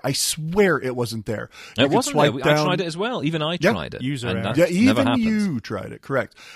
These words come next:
Speaker 1: And, uh, we could find copy, so of course that was the advice we gave at the time, just copy it and paste it to another message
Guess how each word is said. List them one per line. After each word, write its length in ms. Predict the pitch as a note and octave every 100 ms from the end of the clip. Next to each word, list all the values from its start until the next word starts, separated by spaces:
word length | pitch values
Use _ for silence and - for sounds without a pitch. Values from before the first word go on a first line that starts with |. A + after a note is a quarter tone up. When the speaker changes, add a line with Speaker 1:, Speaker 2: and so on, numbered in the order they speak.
| - D3
Speaker 1:
And, 300 | D#3+ D#3+ E3+
uh, 140 | D#3
we 80 | D3+
could 140 | E3+ E3+
find 240 | C#3+ A#2
copy, 460 | - F#3+ D#3+ E3+ -
so 160 | -
of 100 | C3
course 200 | D#3+ C#3
that 160 | C3+ A#2
was 220 | C3 A2+
the 380 | B2+ A#2+ A#2+ A#2+
advice 320 | A#2+ A#2+ A#2+ B2+
we 40 |
gave 140 | A2+ A2
at 80 |
the 60 | G2
time, 240 | D3+ E3
just 160 | B2 -
copy 300 | - A#2+ B2+
it 80 | B2
and 80 | A#2
paste 240 | B2 -
it 180 | A#2 -
to 120 | - A2+
another 280 | A2 G#2+
message 420 | G2+ G2 G#2 C3+